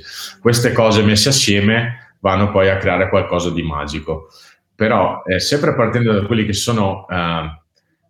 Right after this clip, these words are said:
concetti tradizionali, si possono estrapolare e, e appunto, ehm, cercare di innovarli.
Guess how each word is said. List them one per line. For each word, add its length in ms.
concetti 500
tradizionali, 1160
si 220
possono 340
estrapolare 1120
e, 460
e 460
appunto, 880
ehm, 840
cercare 500
di 140
innovarli. 760